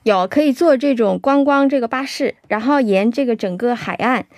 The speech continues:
公路前行，然后可以欣赏到这个海上，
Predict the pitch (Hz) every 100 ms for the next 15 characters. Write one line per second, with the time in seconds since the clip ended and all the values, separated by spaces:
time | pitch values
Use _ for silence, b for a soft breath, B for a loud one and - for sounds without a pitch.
0 | B B - 320 359 277 - 185 185 -
1 | 165 151 135 - B B 208 233 240 277
2 | 214 262 262 233 175 214 208 220 208 190
3 | - 202 - 240 220